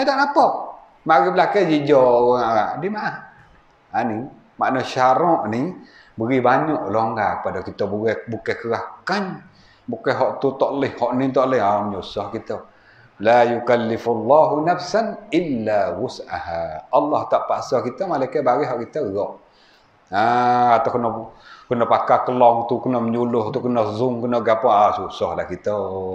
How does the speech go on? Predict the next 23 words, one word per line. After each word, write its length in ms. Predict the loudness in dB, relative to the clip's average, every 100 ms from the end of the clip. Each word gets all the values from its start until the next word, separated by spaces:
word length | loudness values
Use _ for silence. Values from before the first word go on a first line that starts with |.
| -6 -8
Tak 100 | -12 -8
nak 80 |
buat 160 | -6 -6 -6
gapo 240 | -8 -8
ni, 160 | -8 -6
tak. 340 | -8 -10 -16 _ _ _ _
Asal 400 | -4 0 4 4
kata 80 | 2
kita 180 | 0 0
tengok 240 | 2 2 0
dengan 160 | 2
mata 320 | 2 2 2 0
pertengah, 400 | 0 0 -2 -2
eh, 80 | 2
tak 160 | 2 4
ada 80 | 2
dah 80 | 0
najis. 320 | -2 -4 -8 -12 -20 -20 -20 _ 0
Ha, 160 | 2 4
tak 160 | 2
ada 240 | 2 4 2
dah 80 |
tahi 180 | 2 0